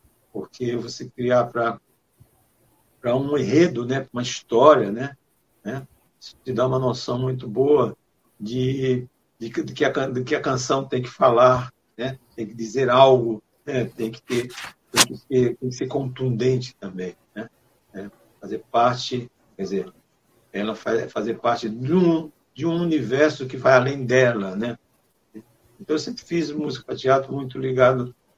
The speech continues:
muito relacionado a isso. Então, o, e, e nos anos setenta, anos oitenta,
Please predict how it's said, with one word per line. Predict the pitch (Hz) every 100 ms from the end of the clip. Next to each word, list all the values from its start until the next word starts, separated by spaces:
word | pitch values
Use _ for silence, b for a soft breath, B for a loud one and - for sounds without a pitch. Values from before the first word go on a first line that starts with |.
| _ _
muito | - 123 131 - 131
relacionado | 117 120 - 120 120 135
a | 139
isso. | 104 - _ _ _
Então, | 127 131 190 196 _ _ _ _ -
o, | 147 147 139 147 131 127
e, | 165 165 151
e | 156
nos | 160 147
anos | 147 143
setenta, | 127 104 - 151 131
anos | 123 113
oitenta, | 101 98 131 147 127